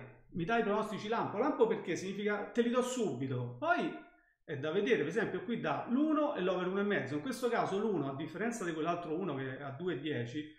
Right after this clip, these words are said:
qui l'uno è basso, è dato a uno e ventidue, ma io ve l'ho detto che in genere i pronostici lampo danno quote basse, in genere, ok?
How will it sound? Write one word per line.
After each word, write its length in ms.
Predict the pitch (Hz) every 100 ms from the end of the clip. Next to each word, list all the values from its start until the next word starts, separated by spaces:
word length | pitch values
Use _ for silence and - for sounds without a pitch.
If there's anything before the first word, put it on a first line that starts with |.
| - _
qui 160 | 254 233
l'uno 200 | 220 165
è 60 |
basso, 440 | 123 170 - - 135
è 20 |
dato 200 | 147 139
a 20 |
uno 160 | 165 160
e 40 |
ventidue, 480 | 131 151 175 185 131
ma 140 | 123
io 140 | 190 180
ve 60 |
l'ho 100 | 139
detto 320 | 208 190 156
che 80 | 127
in 180 | 147 214
genere 680 | 196 202 208 208 214 - -
i 120 | 156
pronostici 440 | 143 180 185 226 214
lampo 360 | 170 170 180
danno 300 | 147 151 147
quote 260 | 147 147 147
basse, 640 | 131 127 120 - 170 -
in 280 | 220 190 160
genere, 580 | 131 139 131 139 139 -
ok? 680 | - 202 180 170 175 -